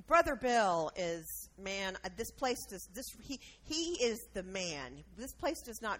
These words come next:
run without Bill Trimble, and he's out on the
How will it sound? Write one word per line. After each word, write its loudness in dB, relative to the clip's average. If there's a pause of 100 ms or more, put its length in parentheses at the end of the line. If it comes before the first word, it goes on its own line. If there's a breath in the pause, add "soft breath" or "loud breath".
(100)
run -2 (300 loud breath)
without 0
Bill -2
Trimble, -8
and -10
he's -6
out 0
on -4
the -8